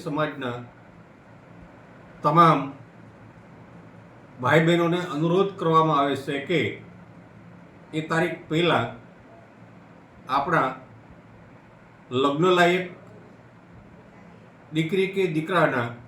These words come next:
પરિચય સાથેનો બાયોડેટા ભાઈ શ્રી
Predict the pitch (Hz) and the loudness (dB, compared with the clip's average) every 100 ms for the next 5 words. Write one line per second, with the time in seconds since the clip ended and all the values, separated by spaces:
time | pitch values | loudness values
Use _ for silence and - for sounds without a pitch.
0 | - - - - - - - - - - | -20 -20 -20 -20 -20 -20 -20 -20 -20 -20
1 | - - - - - - 156 170 196 190 | -20 -20 -20 -20 -14 -4 -2 -2 -2 -2
2 | - 165 - 175 175 156 117 - - - | -2 -6 -6 -4 -2 -2 -4 -8 -20 -20
3 | - - - - - - - - - - | -20 -20 -20 -20 -20 -20 -20 -20 -20 -20
4 | - 131 147 175 175 165 175 165 160 - | -12 -2 2 2 0 -2 0 0 -2 -10
5 | - - - - - - - - - - | -20 -20 -20 -20 -20 -20 -20 -20 -20 -20
6 | - - - - - - - - 135 165 | -20 -20 -20 -20 -20 -20 -18 -6 -2 0
7 | 165 180 165 | 0 0 0